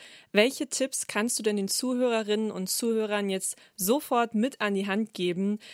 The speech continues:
die sie gleich umsetzen können, um ein bisschen am, ja, eigenen Selbstbewusstsein zu arbeiten und an der Körperakzeptanz?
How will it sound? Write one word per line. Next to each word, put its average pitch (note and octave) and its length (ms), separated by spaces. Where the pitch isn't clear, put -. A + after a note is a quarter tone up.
die G#3 120
sie G3 220
gleich F#3+ 400
umsetzen G#3 500
können, G3 340
um G3 240
ein F#3+ 40
bisschen G#3 280
am, F3+ 280
ja, F3 300
eigenen F#3+ 280
Selbstbewusstsein F#3+ 640
zu - 160
arbeiten E3+ 460
und E3+ 160
an E3+ 80
der E3+ 100
Körperakzeptanz? - 1000